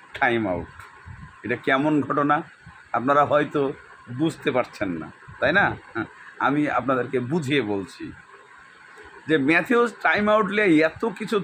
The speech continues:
তোড়জোড় সৃষ্টি করেছিল, আর আজকে শ্রীলঙ্কার ক্রিকেট বোর্ড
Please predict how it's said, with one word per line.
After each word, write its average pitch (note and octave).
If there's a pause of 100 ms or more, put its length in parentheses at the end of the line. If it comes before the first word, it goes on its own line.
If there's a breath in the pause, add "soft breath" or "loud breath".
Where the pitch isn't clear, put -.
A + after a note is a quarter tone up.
তোড়জোড় G3
সৃষ্টি -
করেছিল, D3 (960)
আর C3 (300)
আজকে F#3 (440)
শ্রীলঙ্কার F#3+ (500)
ক্রিকেট G3
বোর্ড D3+